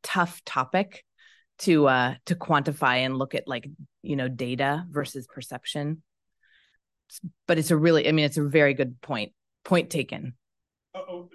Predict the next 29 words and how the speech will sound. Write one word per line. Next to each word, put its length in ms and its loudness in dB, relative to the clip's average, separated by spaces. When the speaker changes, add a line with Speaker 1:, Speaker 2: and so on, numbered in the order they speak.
Speaker 2:
n-, 220 0
no, 240 6
I, 240 4
I 40 4
get 200 4
it. 80 2
And 80 2
like 120 2
I 60 0
said, 200 -2
Speaker 1:
Mm. 20 -2
Speaker 2:
the, 80 -2
the 180 -4
perception 540 0
right 120 4
now, 180 2
as 80 -4
far 140 0
as 100 4
I 40 2
can 140 2
tell, 120 2
is 120 -4
Marin 280 2
Transit 420 4
is 400 -4
incredibly 380 2
safe. 380 -6
Speaker 1:
Yeah. 240 -4